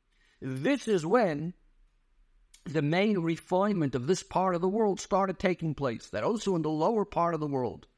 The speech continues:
where the Gili of Matan Torah did not reach, because the Gili of Matan Torah was mainly in the upper part of the world,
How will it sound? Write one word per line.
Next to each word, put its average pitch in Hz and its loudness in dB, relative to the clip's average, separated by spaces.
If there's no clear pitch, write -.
where 180 2
the 160 0
Gili 214 2
of 170 2
Matan 160 0
Torah 175 2
did 147 -2
not 156 0
reach, 185 -4
because 127 -2
the 123 -2
Gili 165 0
of 139 0
Matan 143 0
Torah 165 0
was 135 0
mainly 151 0
in 135 -2
the 120 -6
upper 156 2
part 147 -2
of 143 -4
the 147 -4
world, 175 -2